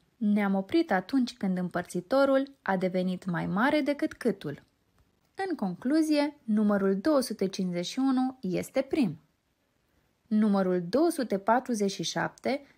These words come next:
nu este prim, întrucât la împărțirea acestuia la treisprezece obținem restul zero. Deci numărul două sute patruzeci și șapte este un număr compus și se poate scrie ca produs al numerelor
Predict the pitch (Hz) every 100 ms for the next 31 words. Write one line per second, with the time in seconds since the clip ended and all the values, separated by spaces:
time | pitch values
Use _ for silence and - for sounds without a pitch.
0 | _ 381 415 240 190 190 185 175 185 240
1 | - 233 233 226 220 330 277 214 202 202
2 | 202 - 311 240 208 247 233 220 190 175
3 | 170 214 277 277 - 262 254 254 254 247
4 | - - _ 190 196 - 269 226 170 160
5 | 185 262 - 294 277 269 269 226 165 -
6 | - _ _ _ 190 180 185 180 180 175
7 | 170 185 320 311 233 196 196 185 185 170
8 | 175 202 - 202 294 196 175 - - _
9 | 277 269 302 294 311 302 302 302 294 -
10 | 202 - - 185 190 180 220 208 175 -
11 | 233 240 226 226 190 190 190 190 311 -
12 | 165 170 175 226 233 220 214 214